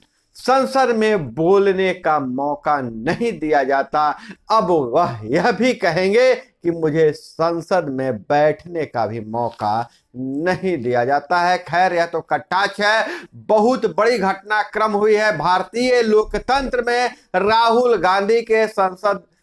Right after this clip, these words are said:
की सदस्यता खत्म कर दी गई है। अब इस पर विपक्षी पार्टी एक होते हैं कि नहीं होते हैं। हालांकि कांग्रेस ने कड़ा एतराज जताया है। राहुल की सदस्यता खत्म,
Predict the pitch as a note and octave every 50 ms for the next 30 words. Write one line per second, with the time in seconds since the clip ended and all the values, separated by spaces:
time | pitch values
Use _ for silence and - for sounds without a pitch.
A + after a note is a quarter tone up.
0 | _ _ _ _ _ _ _ _ _ _ _ - D3+ E3 F3 F3 - F#3 F3+ -
1 | F#3 F3 F#3+ G3 F#3+ G#3+ F#3+ - G#3 G3+ F#3+ G3 - C#3 F#3 G3 A#3 A3+ A3 A3
2 | A#3+ A3 G#3+ G#3 F#3+ G#3+ A3 G#3+ G#3+ G#3+ G#3+ G#3 G#3 G#3 G#3 G#3 G#3 G#3 G3+ G3+
3 | - _ _ _ - F#3+ G3 F#3 F3 E3+ - - D#3+ E3+ E3+ - - - - -
4 | F#3 F3 E3+ E3+ E3+ E3+ - _ _ A#2 A#2 A#2+ D#3+ - - G3+ F#3+ G3 - -
5 | - - G3 E3+ E3 - - D#3+ D#3+ D#3+ D#3+ _ D#3 D3+ C#3 A#2 G#2+ C#3+ F#3+ G#3
6 | G#3 - D#3 D3 D3+ D3+ D3 D3 _ D3 C#3+ C#3+ D3 D3 C#3+ C#3 C#3 _ C3 B2
7 | A#2 C#3 F3+ G3+ G#3+ G3 F#3 F3+ F3+ - F3 F3 E3+ F3 F3 F3+ E3 - - -
8 | _ - G#3+ A#3+ B3+ B3 A3+ A3 A3 G3+ F#3 F#3 - G#3 G#3 G3+ G3+ G3+ G#3 G3+
9 | - F#3 E3+ E3 E3 - - G3+ G#3 G3+ E3+ D#3+ E3 E3 - - _ _ - F#3
10 | F#3+ F#3 - F#3+ F3 F3 F3+ F#3+ F#3+ F3 D#3+ D3 - _ _ _ _ G#2+ G#2+ G2+
11 | - D3 C#3+ C#3+ D3 C#3+ C#3 C#3+ C#3+ C#3 C3 C3 C3 C3 A#2+ G2 - - - _
12 | D#3+ F3+ A3+ A#3+ A#3+ B3 C4+ C#4+ C#4 - - A#3+ G#3+ - G#3+ F#3+ G3 G3 G3 -
13 | _ A3+ G#3 G3 - - - G3 A3 A3 - - F3+ E3+ E3 F3+ F#3 F3+